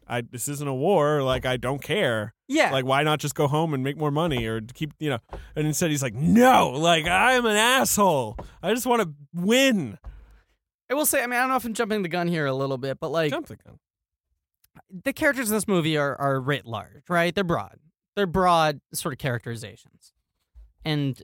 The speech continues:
Speaker 2: the best
Speaker 1: Uh,
Speaker 2: performances
Speaker 1: yes.
Speaker 2: in the film are the actors who realize that and just play big.
Speaker 1: Which is mostly the supporting actors, like Sigourney,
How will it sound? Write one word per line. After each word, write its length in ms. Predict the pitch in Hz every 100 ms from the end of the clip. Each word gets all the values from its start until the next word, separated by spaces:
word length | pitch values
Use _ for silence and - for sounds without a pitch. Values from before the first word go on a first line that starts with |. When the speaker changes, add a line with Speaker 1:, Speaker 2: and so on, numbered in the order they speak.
| -
Speaker 2:
the 120 | 156
best 200 | 165 139
Speaker 1:
Uh, 40 | 170
Speaker 2:
performances 380 | 160 262 220 202
Speaker 1:
yes. 40 |
Speaker 2:
in 40 | 170
the 100 | 165
film 220 | 185 156
are 120 | 147
the 280 | 135 143 -
actors 480 | - 160 160 156 135
who 80 | 165
realize 460 | 156 214 175 156 131
that 200 | 147 135
and 140 | 139
just 180 | 127 -
play 200 | - 127
big. 160 | 110 156
Speaker 1:
Which 160 | 285
is 140 | 269 226
mostly 460 | 226 214 202 -
the 100 | 180
supporting 500 | 160 156 - 135 127
actors, 480 | 120 113 - 120 117
like 160 | 127 120
Sigourney, 680 | 147 131 123 120 117 113